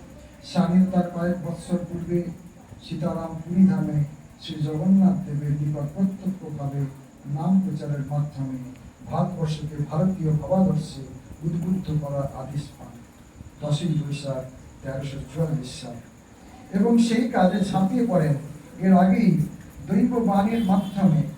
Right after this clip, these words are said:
আদেশ দিয়েছিলেন, "ঋষি, তুমি ঝাঁপিয়ে পড়ো।"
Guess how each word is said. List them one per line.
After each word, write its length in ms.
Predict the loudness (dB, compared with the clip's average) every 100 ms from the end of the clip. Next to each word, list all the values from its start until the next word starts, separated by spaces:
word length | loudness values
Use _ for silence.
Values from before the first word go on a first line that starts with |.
| -12 -2
আদেশ 360 | 0 2 0 0
দিয়েছিলেন, 500 | 2 2 2 -2 -4 -4 -10 -12 2
"ঋষি, 400 | 4 6 6 6 4 -4 -14 -2
তুমি 240 | 2 4
ঝাঁপিয়ে 520 | 2 0 0 2 0 0
পড়ো।" 260 | -8 -12